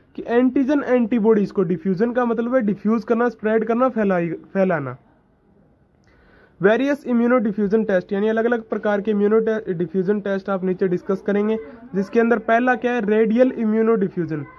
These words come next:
Radial का मतलब क्या है, स्पोक लाइक wheel, यानी जो cycle के अंदर जो लोहे की wheel होती है उसके जैसा।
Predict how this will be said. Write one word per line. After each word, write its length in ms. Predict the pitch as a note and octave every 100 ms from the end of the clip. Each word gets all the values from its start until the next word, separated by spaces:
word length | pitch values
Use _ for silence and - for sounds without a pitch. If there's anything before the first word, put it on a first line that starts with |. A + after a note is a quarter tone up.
| - - -
Radial 460 | F3+ G#3 A#3 B3+ B3+
का 120 | B3+
मतलब 300 | A#3+ A3+ A3
क्या 100 | A#3
है, 80 | A#3+
स्पोक 420 | A#3+ - A3 A3+
लाइक 300 | A3+ A3 A3
wheel, 220 | F3 F3+
यानी 240 | F3 G3 A3
जो 120 | A3+
cycle 380 | A3+ G3+ G3+ A#3
के 120 | A3+
अंदर 220 | A#3 A#3
जो 220 | G3+ A#3+ - - - _ _ -
लोहे 280 | F#3+ F#3+ A3
की 120 | A3+
wheel 280 | A3 F#3+ A3
होती 220 | A3+ A3
है 60 | B3+
उसके 300 | B3+ - A3+
जैसा। 360 | F3+ D#3+ C#3+